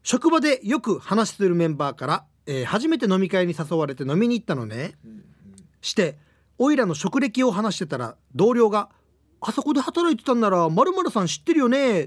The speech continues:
Speaker 2: たまに言うよね。
Speaker 1: って言われて、「沖縄ではよくある名字だったから、下の名前は？」と聞くと、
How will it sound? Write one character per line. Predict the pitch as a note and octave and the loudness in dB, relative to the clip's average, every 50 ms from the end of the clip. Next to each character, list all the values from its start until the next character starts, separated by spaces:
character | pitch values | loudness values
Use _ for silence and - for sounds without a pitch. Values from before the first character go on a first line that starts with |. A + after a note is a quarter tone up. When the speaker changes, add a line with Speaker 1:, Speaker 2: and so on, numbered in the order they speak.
| - | -4
Speaker 2:
た | - - | -10 -20
ま | - - | -20 -18
に | C#3+ D3 | -14 -12
言 | C#3+ D3 D#3 | -12 -10 -8
う | E3+ E3+ A2+ | -8 -6 -6
よ | G#2 | -6
ね。 | G#2+ A2+ | -6 -6
Speaker 1:
っ | A#2+ B2 A2+ - - _ _ - - _ _ _ _ _ - | -6 -6 -8 -12 -20 _ _ -20 -20 _ _ _ _ _ -4
て | - D4 | 0 2
言 | C#4 B3+ | 4 4
わ | A#3+ A3+ G3+ | 4 4 2
れ | F3 | 0
て、 | - C4+ C#4 C4+ _ _ _ - | -2 -2 -4 -4 _ _ _ -12
「沖 | F#3 D3 - A#3+ | -10 -6 -2 0
縄 | A#3+ A#3+ A#3 A3 | 0 2 2 2
で | G3+ F3 | 2 2
は | D3 | 2
よ | D3 F#3 F#3+ | 2 2 0
く | - A3 A3+ - | 0 -4 -6 -2
あ | A3 C4+ | -2 0
る | D4 B3+ | 2 2
名 | A3 G#3+ G3 F3 | 4 4 2 2
字 | D3+ C#3 | 0 -2
だ | C#3+ C#3 | -4 -6
っ | D3 | -6
た | - C3 | -6 -6
か | - E3 | -4 -4
ら、 | E3 C#3+ G#2+ - _ _ _ _ _ _ | -4 -4 -6 -10 _ _ _ _ _ _
下 | - - - A#3+ C4+ | -10 -4 0 0 2
の | C#4+ C#4 | 2 2
名 | C4+ B3+ | 2 4
前 | B3+ C4 C4 B3+ | 4 4 4 2
は？」 | B3+ C#4+ D#4+ F#4 A4+ - _ _ _ _ - | 2 2 2 0 -2 -6 _ _ _ _ -6
と | G3 E3 | -6 -6
聞 | - - - | -6 -6 -12
く | - E3 | -8 -2
と、 | - B3 B3 B3+ - | 0 0 0 0 -2